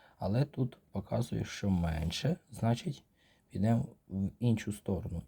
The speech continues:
І спільним розв'язком буде саме оцей проміжок. А саме від х належить, х належить від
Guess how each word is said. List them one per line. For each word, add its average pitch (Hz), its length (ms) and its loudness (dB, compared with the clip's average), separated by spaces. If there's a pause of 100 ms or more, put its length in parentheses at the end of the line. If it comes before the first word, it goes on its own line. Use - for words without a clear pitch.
І 127 220 4 (100)
спільним 208 640 2 (200)
розв'язком 131 580 2 (540)
буде 170 320 -8
саме 139 560 0
оцей 110 360 -2
проміжок. 101 640 0 (1900)
А 120 140 -4
саме 120 480 -2 (300)
від 107 280 -6 (1300)
х 139 280 -2
належить, 98 640 -2 (2500)
х - 320 -2
належить 101 540 4 (1200)
від 117 340 4